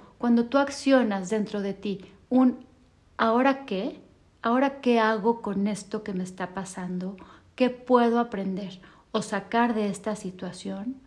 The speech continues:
Ya no tengo trabajo. ¿Ahora qué voy a hacer para poder encontrar otro? Estoy enferma. ¿Ahora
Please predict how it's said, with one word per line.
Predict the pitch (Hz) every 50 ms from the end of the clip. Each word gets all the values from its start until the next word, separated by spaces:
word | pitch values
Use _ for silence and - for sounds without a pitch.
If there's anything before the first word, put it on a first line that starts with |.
| - _ - _ _ _ _ _ _
Ya | - 233 247 247
no | 247 269
tengo | 262 - 262 240 233 240 233
trabajo. | 233 - 185 185 190 - - - - - - _ _ _ _ _ -
¿Ahora | - 226 226 226 240 233 - -
qué | - 254 247
voy | 202 240 233 214 202
a | 196
hacer | 180 - - 165 - - - - - _ - _ _ _ _ _ _ _
para | - 214 196 202 202
poder | - 220 214 196 208 208
encontrar | 208 202 196 - 196 175 - - 196 196 202
otro? | 180 - - - - _ _ _ - _ _ _ _ _ _ _ _ _ _ _ _ _ _ _ _ _ _ _ _ _ _ _ _ _ _ _ _
Estoy | - 226 - - - 226 214 214
enferma. | 208 208 208 196 - - 220 214 208 202 214 - - - - _ _
¿Ahora | - 214 208 208 208 208 202